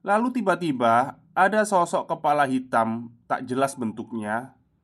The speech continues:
dan seperti apa, hanya terlihat hitam dan dia seperti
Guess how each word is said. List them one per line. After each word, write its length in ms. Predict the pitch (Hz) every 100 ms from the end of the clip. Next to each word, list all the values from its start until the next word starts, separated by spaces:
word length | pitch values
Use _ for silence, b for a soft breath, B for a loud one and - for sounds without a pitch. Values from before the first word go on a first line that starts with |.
| _ _
dan 240 | 117 117
seperti 400 | 113 120 123 131
apa, 540 | 120 139 - 101 110 127
hanya 400 | 104 113 120 131
terlihat 400 | 131 127 120 110
hitam 760 | 113 113 117 - 123 135 156 165 _ _ _ _ _ _ -
dan 640 | 120 113 110 104 104 113 _ -
dia 260 | 131 170
seperti 800 | 185 180 - 165 156 - - 190